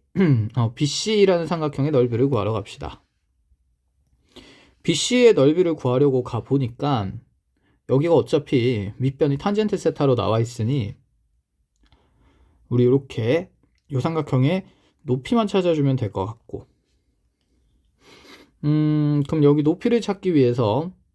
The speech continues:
이씨 길이를 구해야 될 것 같은데, 음, 이렇게 한번 가보죠.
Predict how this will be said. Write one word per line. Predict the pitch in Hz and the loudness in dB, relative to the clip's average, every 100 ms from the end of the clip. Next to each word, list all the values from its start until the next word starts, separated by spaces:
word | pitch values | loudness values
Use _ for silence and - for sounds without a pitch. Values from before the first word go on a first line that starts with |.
| _ _ _ _ _ _ _ _ _ _ _ _ _ - | _ _ _ _ _ _ _ _ _ _ _ _ _ -2
이씨 | 208 - 226 | -2 0 0
길이를 | 202 185 165 170 170 | 2 2 2 2 0
구해야 | 160 127 131 127 | 0 2 4 4
될 | 113 | 2
것 | 104 | -2
같은데, | 98 - 98 98 120 95 113 _ _ _ _ _ _ _ _ _ _ _ _ - | -6 -6 -8 -4 -4 -6 -10 _ _ _ _ _ _ _ _ _ _ _ _ -12
음, | 110 92 67 | -8 -6 -2
이렇게 | 139 135 | -2 0
한번 | 131 120 | 0 0
가보죠. | 139 101 101 - | 0 -2 -6 -10